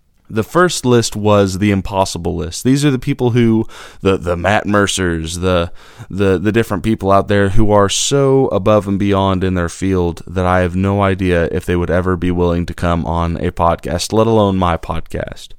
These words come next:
Uh, it may, it may sound like I'm being self-deprecating, but I don't even know where to start with some of these people. I, I don't know how to start that conversation or, or how to reach out to them,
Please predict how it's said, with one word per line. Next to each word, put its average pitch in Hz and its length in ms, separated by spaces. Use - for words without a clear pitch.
Uh, 98 220
it 95 80
may, 113 140
it 95 40
may 120 160
sound 110 300
like 104 120
I'm 101 120
being 98 320
self-deprecating, 101 1080
but 101 180
I 117 80
don't 131 180
even 117 200
know 107 120
where 98 160
to 82 80
start 101 400
with 87 100
some 87 200
of 82 80
these 80 160
people. - 480
I, 98 220
I - 20
don't 101 220
know 104 100
how 98 140
to 95 80
start 95 240
that 82 120
conversation 101 640
or, 92 120
or 95 240
how 98 200
to 104 80
reach 92 360
out 98 240
to 110 100
them, 110 360